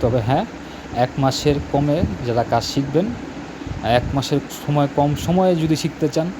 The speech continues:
তাহলে আ-, অবশ্যই আমার সাথে যোগাযোগ করবেন না। যারা মিনিমাম এক মাস আমার সাথে থাকতে পারবেন, আমার এখানে থেকে কাজ, উম, শিখতে পারবেন, আহ, তারাই আসবেন। আর এতে আপনাদের জন্য যেটা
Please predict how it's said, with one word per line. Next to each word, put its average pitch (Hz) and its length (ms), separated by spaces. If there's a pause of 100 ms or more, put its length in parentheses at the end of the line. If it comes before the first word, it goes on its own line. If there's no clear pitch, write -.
(460)
তাহলে 120 260
আ-, 110 120 (180)
অবশ্যই 139 420
আমার 123 140
সাথে 123 180
যোগাযোগ 120 300 (100)
করবেন 123 260
না। 175 180
যারা 135 220
মিনিমাম 202 580
এক 135 140 (100)
মাস 170 180 (1080)
আমার 120 160
সাথে - 300
থাকতে 139 300
পারবেন, 131 340
আমার 123 180
এখানে 123 300 (260)
থেকে 139 240 (120)
কাজ, 123 160 (460)
উম, 131 120 (760)
শিখতে 202 320
পারবেন, 143 340 (500)
আহ, 107 220
তারাই 113 240
আসবেন। 107 340
আর 135 120
এতে 160 480 (1300)
আপনাদের 143 420
জন্য 160 180
যেটা 151 160